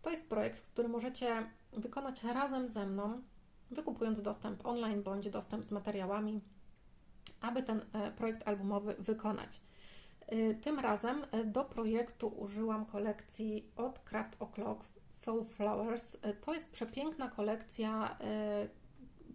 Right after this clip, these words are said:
w nasyconych, e, kolorach, ale ja też starałam się te kolory troszeczkę, em, okiełznać, e, troszeczkę podać je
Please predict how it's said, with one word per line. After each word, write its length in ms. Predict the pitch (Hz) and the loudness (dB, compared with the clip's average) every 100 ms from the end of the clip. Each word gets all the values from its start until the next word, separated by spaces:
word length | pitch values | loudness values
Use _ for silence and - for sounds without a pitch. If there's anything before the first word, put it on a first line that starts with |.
| - - 226 220 208 208 | -14 -2 2 4 2 0
w 120 | 196 | 2
nasyconych, 640 | 220 226 220 254 247 240 - | 0 0 0 0 0 -2 -4
e, 160 | - 214 | -6 -6
kolorach, 720 | - 226 214 208 - - - - - - - - - - - | -2 2 4 2 0 -2 -4 -10 -18 -16 -14 -14 -14 -10 0
ale 180 | 233 | 2
ja 100 | 240 | 2
też 160 | 277 277 | 2 0
starałam 520 | - - 240 247 240 | -2 2 4 4 2
się 240 | 233 226 220 | -2 0 0
te 120 | 220 | 0
kolory 400 | - 214 220 214 | 0 2 2 0
troszeczkę, 680 | - - 220 - 208 208 208 - | -2 -4 -4 -2 2 2 2 -2
em, 440 | 208 208 208 208 208 - - | -4 -2 -2 -2 -4 -6 -8
okiełznać, 800 | - 240 208 202 196 220 220 - | 0 2 2 0 0 -2 -4 -6
e, 320 | 233 208 208 | -2 2 2
troszeczkę 400 | 208 - 226 - | 0 -6 -8 -6
podać 460 | 226 220 220 220 - | -2 0 0 -2 -2
je 220 | 208 202 | 0 2